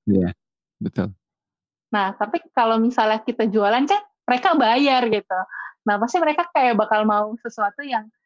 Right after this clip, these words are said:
Speaker 2: kayak sempurna gitu lah. <laughs> Nah, sedangkan aku tuh orangnya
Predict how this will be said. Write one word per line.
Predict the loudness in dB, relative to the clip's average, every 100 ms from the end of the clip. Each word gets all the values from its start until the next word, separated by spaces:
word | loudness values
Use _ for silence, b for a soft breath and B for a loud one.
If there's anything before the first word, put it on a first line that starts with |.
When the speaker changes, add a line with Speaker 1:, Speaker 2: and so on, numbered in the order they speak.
| _ _
Speaker 2:
kayak | -4 -4
sempurna | 0 0 0 0 0 0
gitu | 0 0
lah. | 2 2 2 0 -2 _ _ _ _ _
<laughs> | -6 -2 0 -2 -2
Nah, | -2 -2 -6 _ _ _ _ _ _ _ _ _ _
sedangkan | -6 -2 0 0 -4 -2
aku | -4 -2 -4 -2
tuh | 0
orangnya | 0 0 0 0